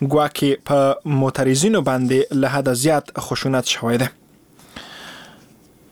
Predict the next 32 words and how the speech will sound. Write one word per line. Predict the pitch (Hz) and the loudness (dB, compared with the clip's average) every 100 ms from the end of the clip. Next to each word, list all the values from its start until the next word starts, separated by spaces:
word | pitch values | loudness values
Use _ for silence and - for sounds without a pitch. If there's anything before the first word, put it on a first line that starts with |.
| - - 160 | -20 0 2
د | 180 - - _ _ - - - _ _ _ _ - - _ _ _ - - - - | 2 0 -8 _ _ -20 -20 -20 _ _ _ _ -20 -20 _ _ _ -20 -20 -8 -2
افغانستان | 156 165 165 - 233 202 | 2 2 2 2 2 2
په | 180 | 0
شمال | 160 175 208 | 0 2 2
کې | - 143 | 0 -2
د | - | -2
شاهین | 143 185 180 | 0 0 0
قولي | 165 156 | 2 4
اردو | 147 170 - | 2 0 -2
چارواکي | 147 147 170 - | 0 2 2 2
وایي | 170 160 | 2 4
د | 151 151 147 | 4 2 0
خالد | - 135 185 185 | -2 2 2 2
عملیاتو | 160 143 156 156 160 | 0 2 2 0 -2
په | 147 | 0
نتیجه | 143 143 143 165 | 0 2 2 2
کې | 165 143 | 2 2
دولس | 165 196 143 - | 2 2 2 0
سوه | 135 131 | 2 2
وسلوال | 123 135 131 131 | 0 2 2 2
مخالفین | 127 127 123 139 127 | 0 -2 0 0 2
وژلي | 123 131 120 | 2 2 2
دي. | 123 - - - - | 0 -2 -10 -10 -4
د | 170 | -2
شاهین | 175 165 165 | 2 0 2
قولي | 165 156 | 2 4
اردو | 147 151 | 2 2
قومندان | 151 135 139 151 135 | 0 2 2 2 2
جنرال | 131 143 147 147 | 0 2 2 2
امان | 139 135 | 0 2
الله | 135 147 | 2 4
مبین | 143 139 170 | 2 2 2